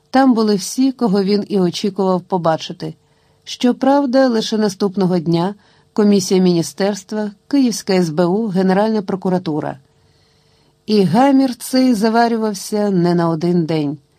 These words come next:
Несподівано йому стало шкода своїх хлопців, на яких він зірвався вночі. Зірвався, тому що сам був на межі зриву. Не треба було так говорити, адже тепер дійсно всім буде непереливки.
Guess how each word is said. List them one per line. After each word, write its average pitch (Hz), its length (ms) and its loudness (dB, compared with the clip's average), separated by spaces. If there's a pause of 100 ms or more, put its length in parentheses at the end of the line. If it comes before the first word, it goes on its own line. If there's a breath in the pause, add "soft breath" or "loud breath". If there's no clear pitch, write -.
(380)
Несподівано 262 680 2
йому 254 280 4
стало 233 420 -2
шкода 247 440 -4
своїх 180 380 -2
хлопців, 170 640 -6
на 190 140 0
яких 196 400 0
він 196 200 0
зірвався 185 480 0
вночі. 180 480 -2 (560 soft breath)
Зірвався, 247 640 2
тому 233 240 0
що 233 200 -2
сам 247 320 0
був 226 240 0
на 190 140 2
межі 185 300 0
зриву. 170 480 -2 (640)
Не 262 160 4
треба 247 320 0
було 180 200 0
так 180 200 -2
говорити, 175 580 -2 (420 soft breath)
адже 202 320 2
тепер 214 460 -2
дійсно 208 520 -2
всім 208 440 -2
буде 185 460 0 (320)
непереливки. 160 1000 -2